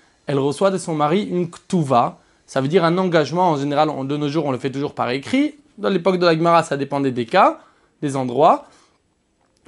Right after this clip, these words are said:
Un en-, il y a un engagement, le mari, il a un engagement qu'en cas de divorce ou alors si le mari va décéder,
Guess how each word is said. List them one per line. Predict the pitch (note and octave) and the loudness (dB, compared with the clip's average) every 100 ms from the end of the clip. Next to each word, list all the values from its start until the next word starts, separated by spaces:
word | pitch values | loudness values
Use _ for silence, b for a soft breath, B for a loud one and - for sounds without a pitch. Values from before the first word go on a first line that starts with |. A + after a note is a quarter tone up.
| - | -2
Un | E3+ F3+ | 0 2
en-, | G3 | 0
il | F3 | 2
y | |
a | D#3+ | 2
un | F3+ | 2
engagement, | A3+ G3+ F#3+ F#3+ | 0 0 0 0
le | F#3+ | -2
mari, | F3 F#3+ A3 G3 | 0 0 0 -2
il | F#3 | 0
a | A#3+ | 0
un | G#3 | 0
engagement | G3+ F3 D#3+ C#3+ D#3 F3+ C#4+ B B B | -2 -2 -4 -4 -2 0 -2 B B B
qu'en | - D#3 D3+ | -4 -2 0
cas | G3+ F#3 C#3 - | 2 4 2 -4
de | D3 D3+ | -10 -8
divorce | C3+ C#3 E3+ D#3+ - | -6 0 2 0 -4
ou | D#3 | -4
alors | D3 D3 C#3+ | -2 -2 -4
si | D3+ | -6
le | |
mari | D3 C#3+ D#3+ D3+ | -2 -2 -2 -2
va | C3 C3+ B2+ D#3+ | 2 2 0 -4
décéder, | C#3+ C3+ B2 D3+ A3+ C#4 | -6 -4 0 4 4 2